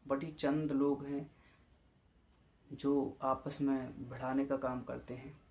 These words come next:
और हम बहक जाते हैं। तो वो नहीं बहकना है, काम पे ध्यान देना है, अपने करियर को आगे बढ़ाओ, परिवार को आगे बढ़ाओ, यही चीज़ सीखने को मिलती है। और एक दूसरे से कैसे मिल के रहना है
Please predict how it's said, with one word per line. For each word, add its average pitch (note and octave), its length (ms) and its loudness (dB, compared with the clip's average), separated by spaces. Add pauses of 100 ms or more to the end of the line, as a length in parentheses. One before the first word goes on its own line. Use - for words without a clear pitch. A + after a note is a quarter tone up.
(360)
और C3 100 2
हम C3+ 200 0
बहक A#2 280 -6
जाते - 340 -8
हैं। - 100 -18 (480)
तो C3 60 -4
वो C3 220 2
नहीं D3 180 4
बहकना C3+ 420 2
है, C#3 120 -2
काम C3 320 -4
पे C3 120 -2
ध्यान B2+ 280 -6
देना C3 220 -2
है, C3+ 80 0
अपने C#3+ 260 -4 (920)
करियर C#3+ 340 4
को D3 100 4
आगे C#3 200 6
बढ़ाओ, C3+ 280 4
परिवार C#3 420 4
को C3+ 120 0
आगे B2+ 220 2
बढ़ाओ, B2 380 -4 (100)
यही C3 240 0
चीज़ C#3+ 260 4
सीखने C#3 380 2
को C3+ 100 -4
मिलती C3 320 -2
है। D3 60 4
और C#3 180 -2
एक C#3+ 220 0
दूसरे C#3+ 300 -2
से D3 140 0
कैसे C#3 340 2
मिल C#3+ 260 4
के C#3 120 2
रहना C3 240 2
है C#3+ 220 -6